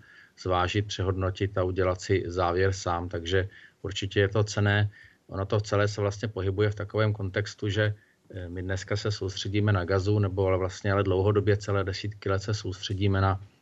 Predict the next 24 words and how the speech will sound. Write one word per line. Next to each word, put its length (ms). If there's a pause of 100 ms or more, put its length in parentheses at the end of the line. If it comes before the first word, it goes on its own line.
(240)
tento 280
konkrétní 580
konflikt, 600 (120)
kde 260
vlastně 400
je 240 (400)
obrovské 840
množství 400
novinářů 720
dlouhodobě, 600
když 180
si 100
to 120
srovnáme 440
třeba 300
s 140
jiné, 280
s 160
jinými 300
konflikty. 680 (340)
Sedmého 400
desátý 500
například 720 (140)
začala, 680